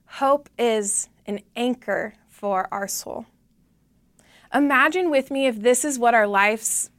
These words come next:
looked like. That as people of God, we would toss out our anchor of hope and we would stand fully secure and confident.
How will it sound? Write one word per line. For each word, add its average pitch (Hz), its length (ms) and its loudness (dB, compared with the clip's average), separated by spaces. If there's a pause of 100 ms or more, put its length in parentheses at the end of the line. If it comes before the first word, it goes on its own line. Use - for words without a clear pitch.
(120)
looked 254 420 0
like. - 540 -6 (840)
That 254 300 4
as 240 220 4
people 302 460 0
of 277 120 0
God, 208 380 4 (380)
we 262 120 0
would 254 280 4 (240)
toss - 460 0
out 214 280 4
our 196 440 2
anchor 226 400 2
of 190 140 0
hope 220 420 2 (720)
and 262 160 4
we 269 100 2
would 254 160 2
stand 269 560 2
fully 320 640 4
secure 233 540 2
and 220 120 0
confident. 185 640 -4